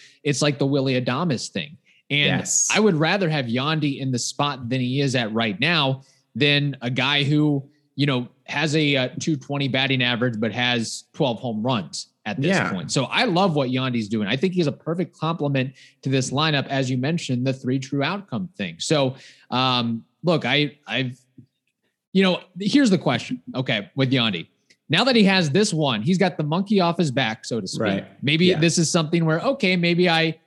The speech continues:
Speaker 1: I get a little bit more aggressive because, uh, how many do you think he's going to hit this year? I, I need a number.
Speaker 2: That's
Speaker 1: I
Speaker 2: a
Speaker 1: need an exact number. No over, under five,
Speaker 2: Yeah.
Speaker 1: ten, fifteen, whatever. Does this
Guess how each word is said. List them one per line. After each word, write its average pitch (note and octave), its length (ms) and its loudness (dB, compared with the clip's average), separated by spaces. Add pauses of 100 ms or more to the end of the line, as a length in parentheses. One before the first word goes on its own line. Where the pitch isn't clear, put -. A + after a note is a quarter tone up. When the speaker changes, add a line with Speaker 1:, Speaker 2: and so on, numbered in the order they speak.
(280)
Speaker 1:
I D3 100 0
get D#3 200 0
a D3+ 60 -2
little D3 280 -2
bit C3+ 200 -6
more B2+ 180 -4
aggressive A2+ 480 -4
because, E3+ 260 2 (600)
uh, C3+ 300 -2 (280)
how B3 340 -2
many C#4+ 260 4
do G3 120 6
you G3+ 120 6
think F3 300 -2
he's C#3+ 140 -2
going C#3 220 0
to B2 60 0
hit C3 220 -6
this - 220 -12
year? - 60 -20 (300)
I, D#3 240 0
I A#3 40 2
need B3+ 160 4
a G#3 60 4
number. E3 260 2
Speaker 2:
That's E3+ 120 2
Speaker 1:
I G3 40 4
Speaker 2:
a - 20 4
Speaker 1:
need A3+ 140 6
an F#3+ 120 4
exact E3 720 0
number. D3+ 320 0
No E3+ 240 0
over, G#3 400 0
under F#3+ 380 0
five, F3+ 420 2
Speaker 2:
Yeah. F#3+ 120 -2
Speaker 1:
ten, E3+ 400 -2
fifteen, D#3+ 800 -2 (300)
whatever. D3+ 440 2
Does C3+ 240 0
this F3+ 200 -2